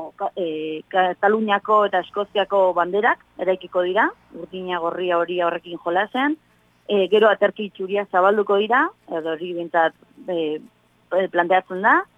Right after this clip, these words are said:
horri zuri bat irudikatzeko, hau da Euskal Herriak ere bere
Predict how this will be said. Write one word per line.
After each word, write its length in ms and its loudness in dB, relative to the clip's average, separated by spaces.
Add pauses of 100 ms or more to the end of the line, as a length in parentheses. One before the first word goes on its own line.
(180)
horri 280 2
zuri 300 -8
bat 180 2
irudikatzeko, 800 -2
hau 120 2
da 120 4
Euskal 300 -2
Herriak 320 -2
ere 220 -2
bere 260 0